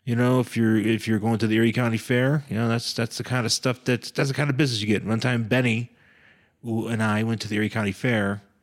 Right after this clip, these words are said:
and Benny threw a, uh, a dart at a star and got it inside the star. And he won a shirt, and he knew exactly what he wanted because apparently, uh, he, he was there beforehand, and he saw this shirt, and he had to get a shirt that said "Safe Sex" on it,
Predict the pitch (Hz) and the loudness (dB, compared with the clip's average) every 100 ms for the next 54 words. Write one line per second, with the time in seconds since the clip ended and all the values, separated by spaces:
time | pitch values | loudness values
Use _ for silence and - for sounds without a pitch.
0 | _ _ _ _ 117 104 104 98 101 110 | _ _ _ _ -6 -2 0 0 0 2
1 | 104 92 - 110 113 110 104 104 - 107 | 0 -2 -6 0 2 4 2 0 -2 -2
2 | 98 95 95 95 95 95 95 87 - 92 | 0 0 -2 -2 -2 -4 -4 -8 -10 -12
3 | 90 - 107 127 - _ _ _ _ _ | -8 -2 0 0 -2 _ _ _ _ _
4 | - 107 92 90 87 - - 98 104 131 | -6 -4 -2 -4 -4 -4 0 0 0 0
5 | 135 87 92 95 95 87 95 90 90 - | -4 -4 -2 0 -2 -2 -4 -4 -4 -2
6 | 90 117 127 _ _ - _ - 98 92 | -2 -2 -6 _ _ -20 _ -8 -4 -2
7 | 110 110 - 135 143 143 - 107 107 117 | 0 0 0 2 0 -2 -4 -2 2 4
8 | 113 120 175 170 147 135 117 104 127 123 | 4 2 2 2 4 4 4 2 2 0
9 | 120 107 127 139 135 120 107 - - 101 | 0 -2 0 0 0 -2 -4 -6 -8 -6
10 | 110 113 107 117 92 123 120 113 98 - | -2 -2 -2 -2 0 2 4 2 0 -10
11 | - - _ - 113 180 175 110 107 98 | -20 -20 _ -10 0 2 4 2 0 -2
12 | 98 - - - 104 98 160 156 127 - | -6 -14 -20 -14 -8 -2 2 4 4 2
13 | 127 113 101 101 120 123 110 - 120 117 | 2 2 0 0 2 2 2 2 0 0
14 | 98 - 98 - - 139 151 - - 139 | -4 -4 -4 0 0 0 0 0 0 0
15 | 143 - 107 98 95 | 0 -2 0 0 -2